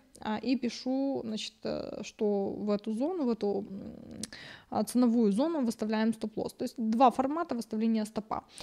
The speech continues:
Фунт лонг, сигнал. Дальше. Э, это сопровождение продаж по индексу доллара. То есть я ранее ещё осветила шортить индекс доллара,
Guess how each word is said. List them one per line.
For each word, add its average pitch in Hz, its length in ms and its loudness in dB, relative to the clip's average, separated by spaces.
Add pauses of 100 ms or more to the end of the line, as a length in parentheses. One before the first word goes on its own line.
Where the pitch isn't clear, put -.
(340)
Фунт 247 260 4
лонг, 226 280 2 (340)
сигнал. 208 540 0 (420)
Дальше. 214 520 6 (180)
Э, 208 460 2 (160)
это 240 680 8 (300)
сопровождение 262 800 4
продаж 214 340 2
по - 140 -2
индексу 226 260 -4
доллара. 392 300 4
То - 100 -6
есть - 160 -16
я 285 160 4
ранее 269 340 4
ещё 233 520 2 (100)
осветила 226 380 -2
шортить 240 420 2
индекс 220 260 0
доллара, 302 440 0